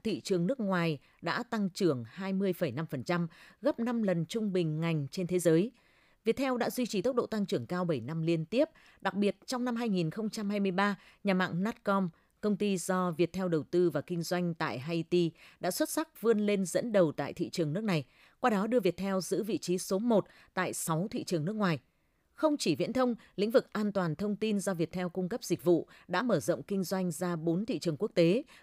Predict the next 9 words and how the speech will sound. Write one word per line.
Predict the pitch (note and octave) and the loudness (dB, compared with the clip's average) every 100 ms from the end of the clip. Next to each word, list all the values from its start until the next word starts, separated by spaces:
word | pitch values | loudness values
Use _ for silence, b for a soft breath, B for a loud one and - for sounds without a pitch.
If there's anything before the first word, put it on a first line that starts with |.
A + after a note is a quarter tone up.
| B | B
gồm | F#3 F#3 F3 | 2 4 4
Nhật | F3+ - | 2 2
Bản, | E3 C#3 A#2 C#3 | -2 -2 -6 -4
Myanmar, | F#3 F#3 F3 F3+ E3 | -2 0 0 0 -2
Đông | D#3 F3 | -2 -2
Timor | E3+ E3 E3 D#3+ C#3 | 0 0 0 -2 -4
và | C3+ | -8
Hồng | B2+ B2 | -6 -4
Kông. | D3 | -4